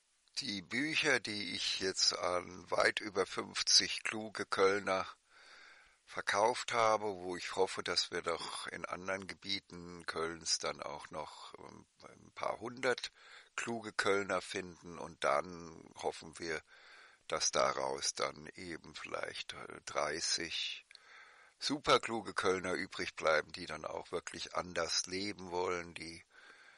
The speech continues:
äh, Kommune leben wollen, Gemeinschaft leben wollen, eben Gruppenfamilie eventuell sogar erleben, leben wollen. Ja, von dreißig Professoren, die die Manipulationswissenschaften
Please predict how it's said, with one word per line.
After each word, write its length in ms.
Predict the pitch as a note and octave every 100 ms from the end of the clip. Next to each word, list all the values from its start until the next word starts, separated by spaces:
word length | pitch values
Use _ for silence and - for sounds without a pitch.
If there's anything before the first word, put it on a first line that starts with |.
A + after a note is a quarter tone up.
| - _ -
äh, 400 | F#2 D#2+ D#2+ D2 D#2 - - E2 D#2
Kommune 640 | E2 F#2 G2+ G2 F2+ F2 E2+ -
leben 580 | F#2 F2 F2 E2+ E2+ D2+
wollen, 460 | E2 E2 E2 E2 E2
Gemeinschaft 720 | D#2 E2 E2+ E2+ D2+ - -
leben 340 | F2 - E2
wollen, 340 | D#2+ D#2+ D#2+ -
eben 400 | G2+ G2 G#2 G2 - - _ - - -
Gruppenfamilie 920 | - - B2 G#2+ G2+ F#2+ G2+ G2 F#2+
eventuell 560 | D#2 F2 F2 F2 E2+ E2+
sogar 480 | E2+ E2 E2+ E2+ E2
erleben, 520 | E2 F2+ F2 E2+ E2 - F2 E2+
leben 420 | F2 F2+ F2+ F2 E2+
wollen. 400 | E2+ E2+ E2+ E2+ _ _ _ _ - - - - - - -
Ja, 320 | E3 E3+ C3 G2+
von 240 | - C3
dreißig 640 | - B2+ D#3+ - E3+ -
Professoren, 1160 | - D3 D3 B2 B2+ A#2+ B2 A#2+ A#2 A#2 A#2 G#2+
die 160 | G#2+
die 140 | G2 G2
Manipulationswissenschaften 2250 | F#2 G2 - F2+ E2 - - G2+ A#2 B2 - - G#2 G2+ G2 - F2 - - E2 E2+ E2+